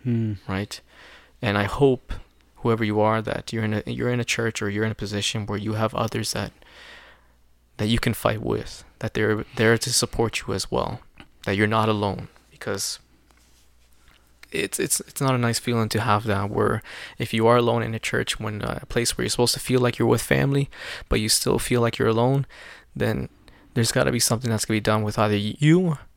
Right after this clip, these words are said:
Speaker 2: or someone else, but you need to be sure that you do your part where you vocalize that, where you do your part that you need to reach out as well, that you know that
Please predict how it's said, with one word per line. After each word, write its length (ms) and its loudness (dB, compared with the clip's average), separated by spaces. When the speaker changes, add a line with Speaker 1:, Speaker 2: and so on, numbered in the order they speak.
Speaker 2:
or 280 4
someone 340 -2
else, 220 -2
but 180 -4
you 140 -2
need 160 0
to 340 -2
be 140 -6
sure 260 0
that 80 0
you 100 -4
do 120 -2
your 160 -2
part 340 0
where 80 -6
you 100 -2
vocalize 540 0
that, 300 -6
where 140 -4
you 80 -4
do 100 -2
your 140 2
part 300 2
that 100 -4
you 60 -4
need 160 -4
to 100 -2
reach 280 2
out 200 2
as 100 -2
well, 400 2
that 140 -2
you 100 -2
know 260 4
that 380 0